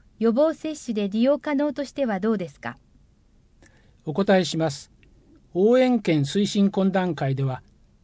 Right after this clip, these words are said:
Speaker 2: 応援券の対象とし得るという方向で議論されています。
Speaker 1: 発達障害等の配慮を要する児童へのきめ細かな支援体制の具体策をお聞きします。
Speaker 2: お答えします。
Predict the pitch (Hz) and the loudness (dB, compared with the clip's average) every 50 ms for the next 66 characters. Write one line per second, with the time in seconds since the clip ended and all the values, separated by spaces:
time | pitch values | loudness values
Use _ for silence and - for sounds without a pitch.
0 | _ - 160 190 220 233 240 240 240 226 - - 175 156 147 143 139 139 143 - | _ 0 4 6 8 8 8 8 6 4 2 2 2 2 2 2 0 0 -2 -2
1 | 170 185 208 196 - - 214 208 208 - 185 170 - - 202 220 262 262 247 202 | 0 0 0 2 2 2 2 2 2 0 -2 -2 -2 0 0 0 2 0 0 2
2 | - 165 151 147 147 147 139 143 175 190 196 190 - 208 190 190 170 185 180 170 | 2 2 4 4 2 0 0 0 2 2 2 2 2 2 2 2 2 0 -2 -2
3 | - _ _ _ - 147 180 226 254 233 185 139 - 160 143 143 143 180 180 151 | -6 _ _ _ -4 -2 2 4 4 4 4 2 2 0 0 0 0 0 0 0
4 | 123 120 - - - - _ _ _ _ _ _ _ _ _ _ _ _ _ _ | -2 -4 -8 -14 -18 -20 _ _ _ _ _ _ _ _ _ _ _ _ _ _
5 | _ _ _ _ _ _ _ _ _ _ _ _ _ _ _ _ _ _ _ _ | _ _ _ _ _ _ _ _ _ _ _ _ _ _ _ _ _ _ _ _
6 | - 254 262 247 _ - 320 330 - - - 320 330 330 311 311 320 320 277 - | -4 -4 -4 -2 _ 0 0 0 -2 -6 -4 -2 -2 0 0 0 0 0 -2 -4
7 | 320 320 302 262 214 196 185 190 214 269 277 254 220 208 190 185 190 190 214 240 | -6 -2 0 0 0 0 -2 -4 -2 -2 -2 0 -2 -2 -2 -2 -2 -2 -2 -2
8 | 247 - - 247 214 208 190 214 240 226 247 226 208 196 185 180 170 170 175 175 | -2 -2 -4 -6 -4 -4 -2 -2 0 0 0 0 0 0 -2 -4 -6 -8 -10 -10
9 | _ _ _ _ _ _ _ - - 262 269 302 320 - - 320 311 339 349 330 | _ _ _ _ _ _ _ -4 0 2 2 2 0 -2 -4 -4 -2 -2 -2 0
10 | - 277 233 208 196 196 - - 247 269 269 277 262 240 269 269 262 247 - 214 | 0 2 2 2 0 -2 -4 -2 0 2 2 2 2 2 0 0 0 -2 -4 -4
11 | 196 180 175 165 160 - - _ _ - 208 214 240 294 330 320 - 262 247 233 | -4 -4 -4 -6 -10 -12 -16 _ _ -6 -4 0 0 0 0 0 -2 -4 -4 -4
12 | - 208 196 185 170 - - - 190 190 - - - - - - - 196 190 185 | -2 -2 0 0 0 -2 -4 -8 -10 -10 -10 -12 -18 -16 -12 -6 -4 -2 -2 -2
13 | 180 - - - _ _ _ _ _ _ _ _ _ _ 147 143 139 190 185 196 | -4 -8 -14 -20 _ _ _ _ _ _ _ _ _ _ -6 -4 -2 0 2 2
14 | 175 170 160 - - 156 143 135 - - - - | 4 2 2 0 -2 -2 -2 -2 -4 -6 -12 -20